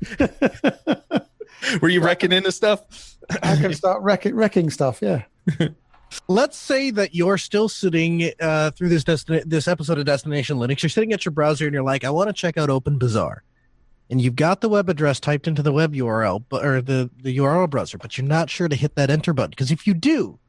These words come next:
Speaker 3: you know within fifteen minutes, the F B I will be knocking on your door.
Speaker 1: <laughs>
Speaker 3: To, uh, that's probably a bit overdramatic.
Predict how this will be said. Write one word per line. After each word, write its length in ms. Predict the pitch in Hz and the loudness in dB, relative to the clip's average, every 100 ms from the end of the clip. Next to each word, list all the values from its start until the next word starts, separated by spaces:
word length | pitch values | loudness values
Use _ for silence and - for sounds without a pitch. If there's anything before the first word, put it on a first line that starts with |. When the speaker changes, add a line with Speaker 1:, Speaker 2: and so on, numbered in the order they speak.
| _ _ _ | _ _ _
Speaker 3:
you 160 | 139 170 | 0 2
know 240 | 190 196 | 4 2
within 260 | 190 - 127 | -2 -8 -6
fifteen 320 | 175 - 208 | -4 0 2
minutes, 280 | 208 123 - | 2 -2 -4
the 140 | 123 | -2
F 140 | 135 - | 0 2
B 140 | 180 | 2
I 320 | 180 120 92 - - - - | 2 0 -4 -4 0 0 -2
will 60 | 120 | -4
be 80 | 131 | -2
knocking 400 | 143 151 165 151 | -2 -2 -4 -2
on 120 | 151 | 0
your 120 | 156 | 0
door. 360 | 147 185 120 104 | 2 2 2 0
Speaker 1:
<laughs> 40 | - _ _ - _ _ | -4 _ _ -20 _ _
Speaker 3:
To, 180 | 165 139 | -2 0
uh, 320 | 170 240 269 | 0 2 2
that's 140 | 254 - | 0 -2
probably 400 | 202 175 147 135 | -2 -2 -2 -4
a 60 | |
bit 160 | 127 120 | -2 -2
overdramatic. 480 | 110 117 101 78 | -2 -2 -4 -4